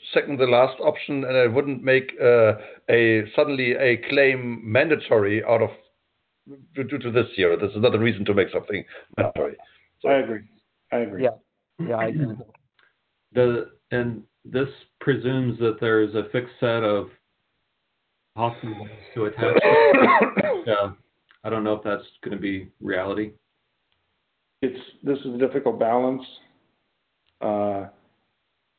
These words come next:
Speaker 2: I, uh,
Speaker 4: How, how do you deal with evolution of, of hardware design to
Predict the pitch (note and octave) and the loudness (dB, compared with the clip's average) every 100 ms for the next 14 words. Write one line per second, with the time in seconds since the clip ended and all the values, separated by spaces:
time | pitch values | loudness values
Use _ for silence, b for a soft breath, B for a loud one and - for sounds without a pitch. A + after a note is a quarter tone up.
0 | - - A2+ A2 A2+ G#2+ G#2+ G#2 G#2 G2 | -8 -6 -4 -4 -4 -2 -4 -4 -6 -6
1 | F#2+ - - A2+ G#2 - A#2+ A#2+ A#2+ A2+ | -8 -10 -12 -10 -10 -2 2 2 2 0
2 | G#2+ G#2+ - _ - A#2 A2 A2 G#2+ A2+ | 2 0 -2 _ -6 -2 0 -2 -4 -6
3 | G#2 G2 F#2+ F#2 _ _ _ _ _ _ | -4 -4 -6 -10 _ _ _ _ _ _
4 | _ _ _ _ - G2+ F#2 G#2+ G#2+ G#2 | _ _ _ _ -4 -4 -4 -4 -2 -2
5 | G#2 G2+ G2 F#2+ G2 F#2+ F#2+ F#2+ F#2+ - | -2 -2 -4 -6 -6 -6 -6 -8 -12 -16
6 | _ _ _ _ _ G#2 | _ _ _ _ _ -14